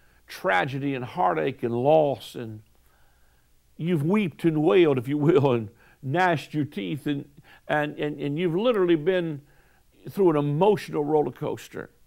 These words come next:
And there are many times that you think he doesn't care. You know, one of the things that, that, that really touched me recently is the scripture that says this, "Casting all your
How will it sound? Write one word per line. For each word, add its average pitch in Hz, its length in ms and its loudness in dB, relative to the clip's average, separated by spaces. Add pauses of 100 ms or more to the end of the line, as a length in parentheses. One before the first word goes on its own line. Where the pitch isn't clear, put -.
(720)
And 180 220 2
there 180 100 6
are 175 140 6
many 226 360 -2
times - 560 -6
that 151 220 -6
you 175 120 -2
think 175 380 -8 (420)
he 170 160 -8
doesn't 151 420 -4
care. 135 460 -6 (720)
You 214 100 -6
know, 208 80 0
one 226 180 0
of 220 80 0
the 160 100 0
things 185 340 -4
that, 151 240 -2
that, 147 240 -4
that 143 140 -2
really 175 200 -2
touched 175 300 -4
me 156 140 -4
recently 139 720 -8 (440)
is 139 180 -6
the 151 80 -6
scripture 165 400 -6
that 147 100 -6
says 135 320 -8
this, - 400 -12 (960)
"Casting 160 480 0
all 202 640 2
your 180 600 2